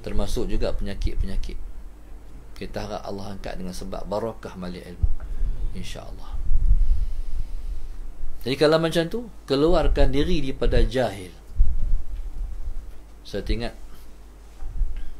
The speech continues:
mak mentua saya dengan, mak mentua saya dengan mak saya sama. Mak mentua saya ni, dia ketua kelas di kampung.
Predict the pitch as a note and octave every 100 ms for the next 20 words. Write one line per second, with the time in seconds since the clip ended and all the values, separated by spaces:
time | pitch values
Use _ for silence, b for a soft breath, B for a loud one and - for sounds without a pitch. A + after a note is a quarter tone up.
0 | - - - - G#2 G2 G#2 A2+ G#2+ G#2
1 | A2+ A#2+ G#2 G2 F#2 F2 F2 - - -
2 | G2 F#2+ G2+ A2+ G#2 G#2+ A2 G#2+ G#2 G2+
3 | A2 F#2 A2 G#2+ G2 G2+ F#2 - - -
4 | B B B B B B B B - -
5 | - - - B2+ A#2 A#2+ C#3 C3 C3+ C3+
6 | C3 C#3+ C#3 - - G#2 C3+ C#3+ D3 -
7 | - - - - - - - - - -
8 | A#2+ - A#2+ A2+ - G#2 G2 G2 G2 F#2